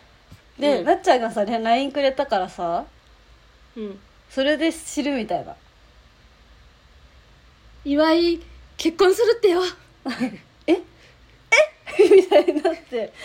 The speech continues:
Speaker 1: ライン見て、で、急いで調べて。
Speaker 2: 「十九歳の女の子と」って言ってね。
Speaker 1: そうそうそうそうそう。だからさ、相手、「え、十九？」みたいな。なんか、しかも、おは-、おはっさの子じゃん、みたいな、なって。も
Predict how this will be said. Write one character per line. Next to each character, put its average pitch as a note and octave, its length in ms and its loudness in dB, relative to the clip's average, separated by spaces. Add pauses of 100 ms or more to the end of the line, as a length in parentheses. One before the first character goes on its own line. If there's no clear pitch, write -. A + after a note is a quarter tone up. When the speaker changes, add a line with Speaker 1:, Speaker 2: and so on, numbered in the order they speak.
(140)
Speaker 1:
ラ C#4 140 -2
イ D#4 160 -2
ン D4 60 -8
見 D4+ 100 -10
て、 - 340 -8
で、 A#3+ 140 -10 (220)
急 G4 100 8
い F4+ 80 10
で B3+ 80 -2
調 E4+ 140 2
べ A#3 60 4
て。 A3+ 60 0
Speaker 2:
「十 G4+ 80 4
九 F4+ 40 0
歳 G4 180 4
の D#4 140 0
女 E4+ 200 2
の E4+ 120 0
子 F4+ 140 0
と」 E4 140 0
っ C4+ 40 -4
て B3 60 -12 (240)
言 - 80 -18
っ - 20 -20
て - 120 -20
ね。 F#3+ 160 -20 (440)
Speaker 1:
そ D#4 220 6
う D4 40 -4
そ F4 140 2
う - 20 0
そ F#4 160 0
う - 20 0
そ E4 140 0
う - 20 -4
そ D#4 140 -2
う。 - 20 -4
だ D#4 120 -2
か C4 80 0
ら B3 100 -4
さ、 A#3+ 160 -6 (360)
相 G4 240 2
手、 - 120 -2 (100)
「え、 F4+ 120 -4 (200)
十 E4+ 100 4 (260)
九？」 D4+ 300 -4 (180)
み C4 120 -6
た C4+ 180 0
い G3+ 80 -4
な。 F#3+ 100 -14 (240)
な A3 80 -10
ん A#3+ 80 -10
か、 - 180 -16
し - 100 -16
か D#4+ 140 2
も、 G#3+ 200 -4
お C4 40 0
は-、 B3 100 -4 (240)
お D4+ 100 0
は F4+ 120 -2
っ A#4+ 140 -8
さ B4 140 0
の B4 140 -4
子 A4+ 140 2
じ G#4 80 0
ゃ F4 120 4
ん、 G3+ 100 -8
み A3 80 -8
た G#3 140 -4
い F3 80 -6
な、 D#3+ 100 -10
な F#3 120 -10
っ - 20 -14
て。 - 320 -14 (1300)
も F3+ 360 -12